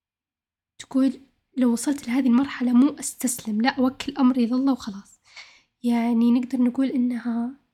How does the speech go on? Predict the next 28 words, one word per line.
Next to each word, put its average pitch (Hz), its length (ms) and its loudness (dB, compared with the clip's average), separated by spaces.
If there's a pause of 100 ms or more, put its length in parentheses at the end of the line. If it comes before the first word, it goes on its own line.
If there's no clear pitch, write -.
(500)
ما 262 420 8
تحب 277 340 -2
كلمة 233 560 -2
استسلام، 233 720 -4
ما 240 60 2
عندها 247 300 2
شيء 262 240 -6
اسمه - 440 -4
استسلام، 240 560 -2 (420)
لكن 233 180 -4
عندها 254 280 0
شيء 277 240 -2
اسمه - 240 -6
تسليم. 220 720 0 (1160)
تسليم 247 520 0 (260)
ل-، 233 380 -2
لله. 202 260 -2 (2250)
آم، 254 640 -4 (1600)
وتسلم 262 440 2
أمرها 240 380 0
لله 233 320 0
بعد 233 380 -4
ما 226 80 -2
سوت 233 340 -2
كل - 180 -4
اللي 214 180 -2
في - 160 -10
يدها، - 320 -12